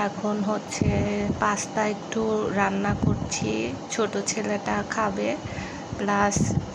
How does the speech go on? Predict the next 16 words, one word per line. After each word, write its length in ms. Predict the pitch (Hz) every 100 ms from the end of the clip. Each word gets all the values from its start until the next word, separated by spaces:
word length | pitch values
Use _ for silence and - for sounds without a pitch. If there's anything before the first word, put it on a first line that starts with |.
| -
ছেলেটা 380 | 233 208 208 226 214
স্কুল 220 | - 226 214 220
থেকে 180 | 208 202
বড়টা 360 | 202 202 208 208 208
আসবে, 260 | 190 - 202 196
ও 20 | 196 202 196
এসে 220 | - 214 208 -
খাবে, 300 | 208 - 214 285 - - - - - - -
তাই 180 | 196 190 -
পাস্তা 340 | 190 190 208 202 208
সিদ্ধ 260 | 202 190 208 202
করে 240 | 202 208 190 190
একটু 220 | - - 202 202
নুডলসের 520 | 196 202 196 233 220 226
সাথে 240 | 208 220 220
রান্না 320 | 208 196 202